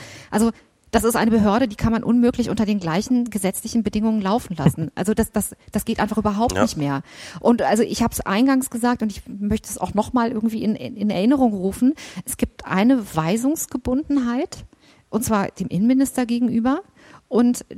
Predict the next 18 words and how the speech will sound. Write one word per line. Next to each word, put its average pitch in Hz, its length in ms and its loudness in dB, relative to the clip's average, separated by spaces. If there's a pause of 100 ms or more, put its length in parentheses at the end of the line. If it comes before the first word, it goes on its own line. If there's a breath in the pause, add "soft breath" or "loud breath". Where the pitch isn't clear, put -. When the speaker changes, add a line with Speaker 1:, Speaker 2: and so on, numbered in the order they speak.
(160)
Speaker 1:
das 220 160 -2
ist - 160 -4
aber 226 200 0
eben 233 220 2
eine, 220 240 2 (800)
ja, 220 260 2
Juristen 214 520 0
sprechen 214 280 0
da 202 80 2
von 196 180 0
einer 196 60 4
Fachaufsicht. - 800 -4 (240 loud breath)
Das 185 100 -4
ist 220 140 -2
nun 226 140 4
also 196 180 2
keinesfalls 180 640 0
so, 247 240 4